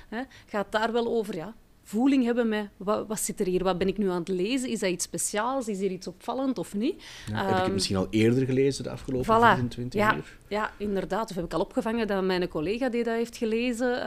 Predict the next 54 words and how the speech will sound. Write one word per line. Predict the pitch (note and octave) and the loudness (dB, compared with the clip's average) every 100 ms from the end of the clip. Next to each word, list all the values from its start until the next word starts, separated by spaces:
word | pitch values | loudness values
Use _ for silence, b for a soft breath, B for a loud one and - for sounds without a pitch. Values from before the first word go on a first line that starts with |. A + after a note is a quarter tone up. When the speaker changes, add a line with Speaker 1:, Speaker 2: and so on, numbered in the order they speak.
| G#3+ G#3 | -2 -4
Speaker 1:
eh, | B3 | -6
dat | A3+ - | -8 -10
ook | - | -8
zoiets | B3 A#3 - | -6 -6 -4
gelijkaardig | A#3+ A3+ A3+ A#3 A3+ | -6 -4 -4 -4 -4
heeft, | G#3+ A3 - - | -6 -8 -12 -10
eh, | |
Speaker 2:
Ja. | G#3+ G3+ G#3 G#3 | -8 -6 -2 -2
Speaker 1:
gezien? | G3+ - A#3+ E4+ D#4 B B B | -2 -4 -4 -4 -8 B B B
Ja, | F#3+ F#3+ - b b | -8 -8 -8 b b
hè, | A3 | -6
dus | A3 G3 - | -2 -4 -4
dat, | - F3+ | -8 -6
dat, | - - | -8 -4
dat | A3 | -2
is | G3+ | -2
het | - | -2
eerste | F#3 F#3+ F3 | -4 -4 -6
dat | E3+ F3 | -10 -10
er | |
gebeurt. | F3+ D#3+ E3 E3+ | -10 -6 -6 -4
En | E3+ | -4
dan | E3+ | -4
is | G#3+ | -4
er | G#3+ | -4
een | G#3 | -4
gezamenlijk | F#3+ D3+ G3 A3 | -4 -4 -4 -4
overlegmoment, | G3+ F#3 F#3 - B3 B3 C4+ - - B B | -4 -4 -8 -6 -4 0 0 0 -8 B B
eh, | - G3 F#3+ F#3+ | -4 0 0 0
waar | |
dat | G3+ F3+ | 0 0
we | |
al | - A3 | 0 -2
die | G#3+ | -4
info | - G#3+ - G#3 G3+ A3 | -4 -4 -4 -4 -4 -6
gaan | G3 F3 | -6 -4
brengen. | E3+ D#3+ E3 | -2 -2 -2
Want | D3+ | -4
natuurlijk, | F3 G#3+ G#3 G#3 - | -6 -6 -2 -4 -2
ene | G3 G3+ | -2 -2
persoon | - - G#3 | -4 -6 -4
kan | F#3+ F3 E3+ F3+ | -2 -2 -2 -2
niet | F3+ F3+ - | -4 -6 -6
al | F3+ G#3+ | -4 -2
die | A3 | -2
P | A3+ G#3+ | 0 0
V's | G#3+ A3 - | 0 -2 -2
lezen. | G3 A3 A#3 C#4 | 0 0 0 -2
We | C4+ - - | -6 -14 -8
moeten | G3 - | -6 -2
dat | E3 | -2
een | E3 | 0
beetje | E3 D#3+ - | -2 -4 -8
opsplitsen. | G3 - - C4+ - E4 | -10 -8 -6 -4 -4 -4